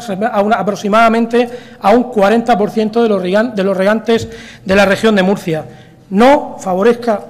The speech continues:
a unos regantes en detrimento de otros. Seguimos con el debate, nada más y, y muchas gracias.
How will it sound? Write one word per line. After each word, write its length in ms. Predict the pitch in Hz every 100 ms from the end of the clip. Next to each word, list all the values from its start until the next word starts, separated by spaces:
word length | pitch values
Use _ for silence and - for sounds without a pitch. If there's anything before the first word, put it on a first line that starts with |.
| -
a 100 | 196
unos 220 | 226 202
regantes 540 | 175 208 226 240 233 - - -
en 160 | 208 196
detrimento 760 | 185 175 196 220 220 233 233 202
de 160 | 170
otros. 380 | 175 - 151 - - - - - -
Seguimos 480 | - 196 214 233 233
con 160 | 226
el 100 | 202
debate, 380 | 196 208 214 233
nada 220 | 185 190
más 200 | 196 214 208
y, 260 | 170 165
y 80 | 185
muchas 280 | 175 175 170
gracias. 320 | 175 - 170